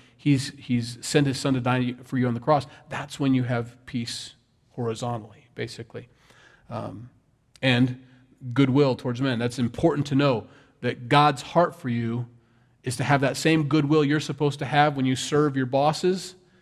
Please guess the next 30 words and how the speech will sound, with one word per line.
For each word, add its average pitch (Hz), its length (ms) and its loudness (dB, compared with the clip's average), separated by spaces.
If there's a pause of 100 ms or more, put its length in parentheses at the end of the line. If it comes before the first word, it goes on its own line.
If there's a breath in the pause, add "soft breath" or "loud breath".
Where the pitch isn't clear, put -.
(140 soft breath)
He 147 100 -2
has 131 180 2
goodwill 147 560 2
towards 123 400 -6
you. 127 300 -6 (1120)
He, 143 120 -6
his 143 360 0
will 160 360 4
for - 180 -8
you 120 280 -4
is 131 280 -6
good. 127 540 0 (140)
He's 131 280 -6
for 170 320 2
you. 135 100 2
He's 120 160 -4
not 135 140 -2
against 147 420 -2
you. 117 80 -6
He 123 100 -4
wants 139 240 0
you 123 80 -10
to 123 80 -8
succeed. 143 480 0
He 123 60 2
wants 131 240 -2
you 131 40 -10
to 123 60 -8
be 117 120 -6
saved. 131 480 2